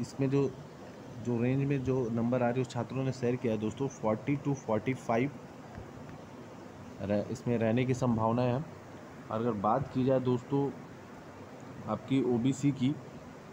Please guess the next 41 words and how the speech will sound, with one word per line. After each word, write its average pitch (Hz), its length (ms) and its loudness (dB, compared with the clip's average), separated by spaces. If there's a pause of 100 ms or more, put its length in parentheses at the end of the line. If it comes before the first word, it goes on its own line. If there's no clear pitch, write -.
(1600)
तो 117 220 2
दोस्तों 117 680 0
ओबी, 123 160 2
एससी, 123 340 0 (100)
ए, 127 140 4
ओबीसी 127 380 2
की 135 120 2
बात 120 280 2
की 123 80 2
जाए 117 180 4 (640)
तो 113 60 0
इसमें 135 340 2
दोस्तों 131 360 2
आपकी 123 340 2
रहने 120 240 4
की 135 80 2
संभावना 123 480 2
है 131 140 4
दोस्तों 127 320 0
थर्टी 127 380 0
नाइन 120 440 4
से 139 160 0
लेके 120 280 2
फ़ोर्टी 117 400 0
वन 123 260 2
के 131 100 2
बीच 120 220 2 (360)
छात्रों 127 360 2
ने 123 80 4
अपना 120 220 0
नंबर 117 260 4
शेयर 123 260 2
किया। 120 220 0
मैं - 840 -10
इसको 104 220 -4
थोड़ी 107 200 0
सी - 140 -8
क्लियर 117 260 2
कर 120 160 0
लेता 113 260 2
हूँ। 131 160 0